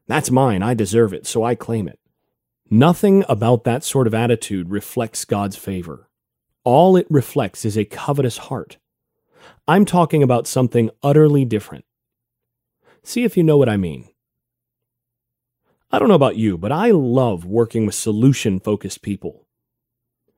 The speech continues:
For a pastor especially, it makes a huge difference in the life of a church. Once, after a fierce storm struck Colorado Springs,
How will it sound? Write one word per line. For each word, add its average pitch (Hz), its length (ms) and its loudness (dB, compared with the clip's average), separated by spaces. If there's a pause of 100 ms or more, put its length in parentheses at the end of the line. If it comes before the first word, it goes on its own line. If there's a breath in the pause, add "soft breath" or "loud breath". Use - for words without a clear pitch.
(100)
For 147 140 0
a 107 40 -2
pastor 175 440 -2
especially, 110 580 -4
it 120 100 -8
makes 131 240 -4
a 101 60 -6
huge - 680 -4
difference 101 440 -6
in 101 100 -4
the 95 80 -6
life 107 320 -6
of 101 100 -8
a 90 40 -10
church. - 560 -16 (1400)
Once, 135 400 2
after 139 300 -2
a 123 60 0
fierce 214 360 -4
storm 92 640 0
struck - 360 -6
Colorado 110 480 -2
Springs, 101 440 -4